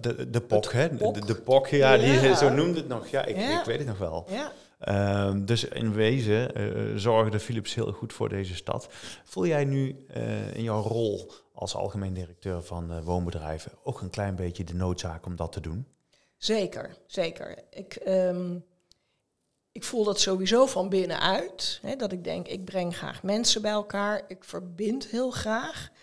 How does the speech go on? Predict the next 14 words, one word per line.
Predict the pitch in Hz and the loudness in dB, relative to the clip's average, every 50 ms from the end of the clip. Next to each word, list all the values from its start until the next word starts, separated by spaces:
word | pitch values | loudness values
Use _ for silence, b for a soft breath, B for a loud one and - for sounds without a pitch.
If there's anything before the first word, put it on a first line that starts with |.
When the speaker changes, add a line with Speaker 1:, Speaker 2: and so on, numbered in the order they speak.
| b b b b | b b b b
Speaker 2:
Vind | _ - 170 160 151 | _ -20 -16 -14 -14
ik | - - | -14 -6
heel | - 196 214 277 285 | -2 0 0 0 0
belangrijk | 202 185 165 156 160 180 214 226 240 254 277 262 - | 0 0 0 0 0 -2 -2 -4 -6 -8 -8 -8 -8
om | - 180 | -6 -6
die | 175 175 | -6 -8
bruggenbouwer | 170 - 180 190 190 - - 196 196 220 220 220 220 220 226 233 | -10 -8 -6 -6 -6 -6 -6 -6 -4 -4 -2 -2 -2 -2 -4 -6
te | 220 220 | -6 -6
zijn. | 196 196 202 208 214 226 262 294 - B B B B B B B B B B _ | -4 -4 -4 -4 -4 -8 -10 -12 -18 B B B B B B B B B B _
Maar | _ - 147 - - 180 - - | _ -6 -4 -2 -2 -2 -4 -4
ik | - - - | -8 -10 -10
vind | - - 151 156 | -6 -6 -6 -6
het | 170 165 - | -6 -6 -2
ook | 151 160 170 175 - | -2 -2 -2 -2 -4